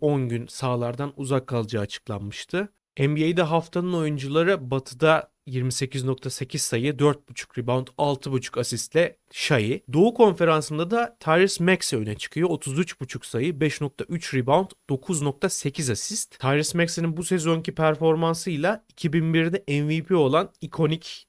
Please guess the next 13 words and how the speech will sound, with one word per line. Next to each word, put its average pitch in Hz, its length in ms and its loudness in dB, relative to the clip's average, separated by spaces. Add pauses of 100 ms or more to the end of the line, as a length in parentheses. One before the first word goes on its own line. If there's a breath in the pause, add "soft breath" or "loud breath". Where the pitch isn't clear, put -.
(120)
Allen 160 380 6
Iverson'ın 147 600 4
istatistiklerini 147 840 -2
karşılaştırmışlar. 117 1080 -4
Tabii 135 240 -2
ki 123 140 -6
dönem 139 300 4
farkının 143 500 0
burada 135 200 -2
çok 147 260 -4
büyük 127 200 -6
payı 113 300 0
var. - 380 -4